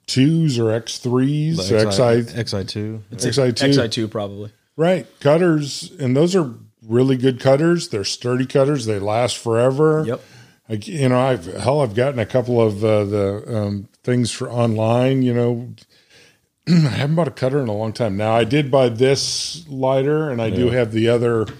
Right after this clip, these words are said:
Speaker 1: white sexy lighter, but, you know, those were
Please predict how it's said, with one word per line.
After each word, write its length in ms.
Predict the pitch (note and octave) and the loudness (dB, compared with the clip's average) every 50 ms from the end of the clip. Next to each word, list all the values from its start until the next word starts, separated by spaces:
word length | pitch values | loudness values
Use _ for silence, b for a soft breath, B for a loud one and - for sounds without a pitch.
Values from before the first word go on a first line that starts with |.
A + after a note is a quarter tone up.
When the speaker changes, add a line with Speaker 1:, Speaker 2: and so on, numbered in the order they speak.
| B B B B B B | B B B B B B
Speaker 1:
white 320 | - A#2+ A#2+ A#2 A#2+ A#2+ - | -2 0 0 0 0 -2 -6
sexy 480 | - - B2+ A#2+ A#2 - - C3 C3 | -4 -2 -2 -2 -2 -4 -2 -2 0
lighter, 380 | A#2+ B2 A#2+ A#2+ B2 B2+ C#3+ C#3+ | 2 4 4 4 4 4 2 0
but, 340 | B2+ A2+ A#2+ A2+ A2+ - - - D3 D3+ | 2 2 0 0 0 -2 -8 -18 -16 -8
you 120 | D3 C3 | -6 -4
know, 120 | A#2+ A#2 A2 | -2 -2 0
those 260 | A2+ A#2+ C#3 C3+ C3+ | 0 0 -2 -2 -2
were 280 | C#3+ B2 A2+ G#2+ G#2+ | -4 -4 -4 -6 -8